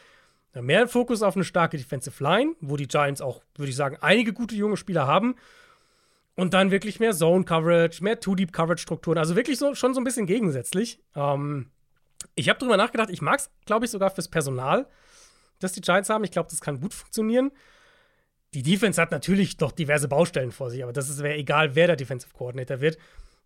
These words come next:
Dass jetzt, also, dass sie sich für Shane Bowen entschieden haben, ist für mich schon ne, ne,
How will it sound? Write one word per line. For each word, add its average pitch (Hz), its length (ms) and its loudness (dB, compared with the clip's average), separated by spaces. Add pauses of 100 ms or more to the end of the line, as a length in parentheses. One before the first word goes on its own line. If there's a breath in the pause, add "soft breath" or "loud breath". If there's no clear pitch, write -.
Dass 156 160 0
jetzt, 165 240 -4 (360)
also, 160 240 -2 (120)
dass 165 140 -4
sie 175 80 -4
sich 170 180 -4
für 185 100 -2
Shane 170 220 0
Bowen 214 220 6
entschieden 220 280 0
haben, 202 100 4
ist 180 100 -4
für 185 80 -2
mich 170 160 -2
schon 185 140 0
ne, 170 180 2
ne, 160 400 0